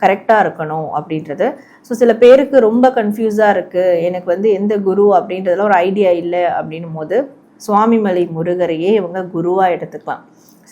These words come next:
So, முருகரை குருவா எடுத்துக்கலாம். அதுலயும் சுவாமிமலை முருகரை குருவா எடுக்கும் போது கண்டிப்பா இவங்களுக்கு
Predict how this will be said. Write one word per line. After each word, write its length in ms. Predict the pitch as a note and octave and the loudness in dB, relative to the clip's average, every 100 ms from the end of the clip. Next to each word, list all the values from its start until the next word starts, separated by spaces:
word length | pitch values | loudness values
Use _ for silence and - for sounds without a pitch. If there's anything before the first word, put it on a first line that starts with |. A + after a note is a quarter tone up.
| - - | -20 -4
So, 260 | A3+ G#3+ | 0 0
முருகரை 580 | F#3+ A3 A3+ A#3+ B3 A#3+ | 2 4 6 6 6 6
குருவா 400 | G#3 G3+ G#3 G3+ | 4 6 4 4
எடுத்துக்கலாம். 540 | F3 F3+ F3+ F3+ B3 | 0 -4 -4 0 2
அதுலயும் 440 | G#3+ F3 G3 A#3 D#4 - | 2 0 0 0 -2 -4
சுவாமிமலை 540 | G#3 G3 G#3 F#3+ F3 | -2 0 0 0 -2
முருகரை 360 | F3 F3 F3 G3 | -2 -4 -2 -2
குருவா 440 | F#3 F3+ F#3 F#3 | -2 -2 0 0
எடுக்கும் 420 | E3+ E3+ E3 F3+ E3 | 0 -6 -6 -6 -4
போது 320 | E3 F#3 A#3 | -4 -2 -2
கண்டிப்பா 520 | G3+ F#3+ F#3+ F#3+ A#3 | -4 -2 -2 2 4
இவங்களுக்கு 800 | A3+ F3+ E3+ E3 D#3+ D3+ A3+ | 4 0 -4 -4 -4 -2 -4